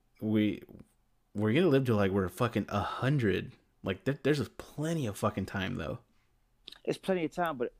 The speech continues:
Speaker 2: you know, I'm too old to be YouTube famous that some of these people are reaching for, you know?
Speaker 1: I mean,
Speaker 2: I
Speaker 1: I,
Speaker 2: do
Speaker 1: I
Speaker 2: it for fun.
Speaker 1: Oh, okay, gotcha. I, I, I get what you mean.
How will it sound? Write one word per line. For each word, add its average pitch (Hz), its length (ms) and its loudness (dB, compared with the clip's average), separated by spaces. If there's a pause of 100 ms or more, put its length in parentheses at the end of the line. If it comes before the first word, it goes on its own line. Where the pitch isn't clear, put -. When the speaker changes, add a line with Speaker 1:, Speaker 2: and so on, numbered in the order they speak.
(260)
Speaker 2:
you 156 120 -2
know, 139 200 -2
I'm 156 160 -6
too - 240 -10
old 175 260 -6
to 110 60 -8
be 107 380 -8
YouTube 131 340 -4
famous 107 420 -6
that 104 140 -10
some 131 180 -8
of 117 60 -10
these 120 120 -8
people 110 320 -10
are 92 80 -6
reaching 117 380 -6 (100)
for, 80 200 -20 (120)
you 107 100 -12
know? 143 220 -4 (760)
Speaker 1:
I 151 100 2
mean, 180 240 4
Speaker 2:
I - 80 0
Speaker 1:
I, 165 40 0
Speaker 2:
do 156 180 2
Speaker 1:
I - 20 0
Speaker 2:
it 120 60 -10
for 110 120 -10
fun. 160 320 -6 (640)
Speaker 1:
Oh, 139 160 10
okay, 98 400 4 (100)
gotcha. 101 520 0 (360)
I, 117 100 -2
I, 117 300 -6
I 113 60 -2
get 110 160 4
what 82 60 -4
you 92 60 -4
mean. 98 200 -6